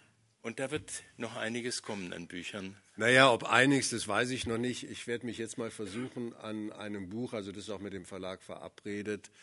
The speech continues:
Speaker 2: zu diesem komplizierten Verhältnis zwischen dem Westen und dem Nahen Osten. Das ist, äh, eins, was mich auch immer wieder bewegt, weil ich da eben als Westler, ich habe ja auch eine westliche Brille auf und sehe sehr viele durch die Brille, aber versuche auch immer so ein bisschen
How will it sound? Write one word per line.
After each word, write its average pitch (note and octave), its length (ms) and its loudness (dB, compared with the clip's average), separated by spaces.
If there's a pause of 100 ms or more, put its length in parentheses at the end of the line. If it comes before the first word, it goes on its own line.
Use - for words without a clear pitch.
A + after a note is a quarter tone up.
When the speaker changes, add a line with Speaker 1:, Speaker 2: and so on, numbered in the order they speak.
(300)
Speaker 2:
zu - 160 4
diesem A#2+ 380 0
komplizierten A2 800 -2
Verhältnis G2+ 680 -4
zwischen G#2 580 -4 (200)
dem F#2+ 200 -4
Westen A2 560 -6 (360)
und B2 420 2
dem G#2 180 0
Nahen F#2 320 -4
Osten. - 480 -8
Das F#2+ 160 -8
ist, - 400 -12
äh, F#2+ 340 -6 (680)
eins, A2+ 300 2
was A2 160 -4
mich A2+ 160 2
auch G2+ 80 -4
immer G#2+ 240 -2
wieder G#2 220 2
bewegt, G2+ 500 0
weil G2+ 120 0
ich G2+ 140 -8
da G#2 140 -4
eben G2+ 280 -8
als F#2+ 380 -8
Westler, G#2 400 -2
ich G2 140 -6
habe G#2+ 160 -6
ja F#2+ 80 -2
auch F#2+ 120 -8
eine F#2 140 -8
westliche G2+ 400 -8
Brille G2 380 -8
auf F#2+ 220 -12
und G2 140 -12
sehe A2 220 -4
sehr G2+ 180 -6
viele F#2+ 560 -12
durch G#2+ 260 -12
die G#2+ 120 -12
Brille, G#2 440 -8
aber G2 260 -10
versuche A2 420 -10
auch - 140 -12
immer G#2 180 -8
so F#2+ 80 -10
ein G2 100 -6
bisschen G2+ 380 -8